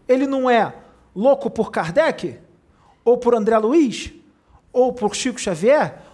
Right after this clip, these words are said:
Ou por Eurípides? Ou para, por Maria Modesto Cravo ou outro? Ele não é louco por esses? Vamos supor que esse que desencarnou é louco por Chico Xavier. Chico Xavier é o ídolo dele.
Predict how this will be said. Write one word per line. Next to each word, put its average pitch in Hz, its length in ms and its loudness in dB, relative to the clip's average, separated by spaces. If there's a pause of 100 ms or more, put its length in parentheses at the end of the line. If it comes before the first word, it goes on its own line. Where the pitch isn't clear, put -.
Ou 247 160 2
por 240 220 -2
Eurípides? 208 880 0 (160)
Ou 240 120 0
para, 233 240 -4
por 220 200 -2
Maria 220 340 0
Modesto 202 440 -2
Cravo 247 460 2
ou 185 160 4
outro? 226 520 0 (120)
Ele 208 120 -2
não 247 120 -2
é 233 60 0
louco 262 260 0
por 220 160 0
esses? - 380 -4 (400)
Vamos 370 220 -2
supor 311 260 -2
que 277 160 -2
esse 294 240 -2
que 269 120 -4
desencarnou 220 600 0 (280)
é 262 140 -2
louco 254 640 0 (520)
por 294 160 -10
Chico 359 300 0
Xavier. 262 540 0 (1700)
Chico - 260 0
Xavier 262 300 0
é - 20 4
o 262 160 2
ídolo 320 300 2
dele. 220 340 0